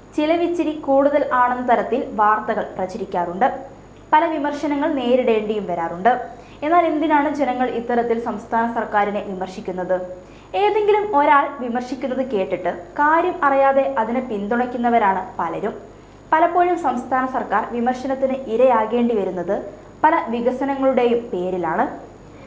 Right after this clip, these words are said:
ഇന്ന് ആരംഭിച്ച സംസ്ഥാന സർക്കാരിന്റെ നാലാം വാർഷികത്തിന് പന്തലും പ്രദർശനശാലകളും കെട്ടാൻ പണം നൽകുന്നത് കിഫ്ബിയാണ്.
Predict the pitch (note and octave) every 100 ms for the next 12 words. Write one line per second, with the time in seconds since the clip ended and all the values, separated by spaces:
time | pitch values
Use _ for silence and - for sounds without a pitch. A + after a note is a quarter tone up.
0 | - F#4 G4 F4 E4+ D#4 E4 D#4 C4 B3+
1 | C#4 C4+ C4+ A#3+ A#3 A3+ A3+ A#3+ A3 A3
2 | A3+ G#3 G3 - G3 F#3+ E3 A3 - -
3 | - - C#4 C#4+ D4+ D#4 - C4 B3+ C4
4 | D4+ D#4+ D#4 C4+ C4 C4+ C4+ C4+ C4 B3+
5 | G#3+ - - - - C4+ C4 D#4 D4+ D4
6 | A#3+ B3 G#3+ G#3+ G3 F#3 G3 G#3 E3+ F#3+
7 | C#4+